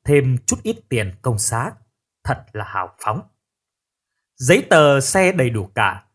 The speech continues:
tuy nhiên tiếc quá, chiếc xe vẫn còn rất mới. Có khi bán lại cũng là cả một gia tài cũng nên. Vị khách cứ... Vị khách câm đưa cho người chủ bãi phế liệu một tờ giấy.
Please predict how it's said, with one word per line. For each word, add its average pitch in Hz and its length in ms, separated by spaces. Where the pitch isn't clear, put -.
tuy 190 140
nhiên 156 400
tiếc 285 240
quá, 165 280
chiếc - 180
xe 160 280
vẫn 139 260
còn 117 180
rất 196 240
mới. 127 300
Có 240 80
khi 170 460
bán 160 180
lại 135 260
cũng 220 320
là 135 300
cả 117 80
một 110 300
gia 180 120
tài 127 360
cũng 202 260
nên. 185 220
Vị 139 220
khách - 220
cứ... 214 180
Vị 175 120
khách - 300
câm 185 240
đưa 180 260
cho 170 140
người 117 280
chủ 101 240
bãi 117 160
phế 156 200
liệu 151 260
một 107 280
tờ 101 160
giấy. 131 320